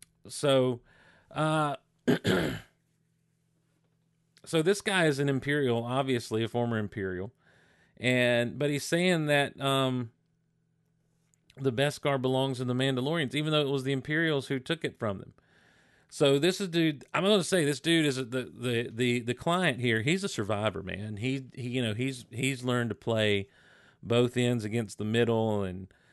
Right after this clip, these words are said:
um, oh,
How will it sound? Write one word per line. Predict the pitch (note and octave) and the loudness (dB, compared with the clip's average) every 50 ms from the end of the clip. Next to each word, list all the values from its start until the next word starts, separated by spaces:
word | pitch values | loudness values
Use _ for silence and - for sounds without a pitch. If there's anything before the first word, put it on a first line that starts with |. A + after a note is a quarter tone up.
| _ _ _ _ _ _ _ _ _ _ _ _ - | _ _ _ _ _ _ _ _ _ _ _ _ -6
um, | - A#2+ A#2+ A#2 A#2 A2+ A2 G#2+ G#2 G2+ G2+ G2+ - _ _ _ _ _ _ _ _ _ _ - A#2 - | -2 0 2 2 2 2 0 0 -2 -4 -6 -8 -12 _ _ _ _ _ _ _ _ _ _ -12 -10 -6
oh, | - C3 C3 B2+ B2 A2 | -2 0 2 2 2 2